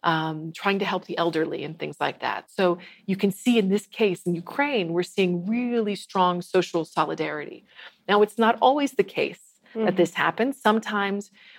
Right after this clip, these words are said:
Speaker 1: when you do have conflict, it can actually tear communities apart.
Speaker 2: Mm-hmm.
Speaker 1: It really depends on the nature of the conflict. So in the case of Ukraine, for example, it was a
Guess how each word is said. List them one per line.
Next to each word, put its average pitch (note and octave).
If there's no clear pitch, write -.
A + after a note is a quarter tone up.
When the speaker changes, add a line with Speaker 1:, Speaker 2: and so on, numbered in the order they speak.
Speaker 1:
when G3
you G3
do G3+
have F#3
conflict, F3+
it F3+
can F3
actually E3+
tear G3
communities E3+
apart. -
Speaker 2:
Mm-hmm. G3
Speaker 1:
It F3+
really B3
depends G3+
on E3+
the E3
nature D#3+
of -
the D3
conflict. -
So -
in F#3+
the F#3+
case G3
of E3+
Ukraine, G3
for E3+
example, C#3+
it -
was D#3
a -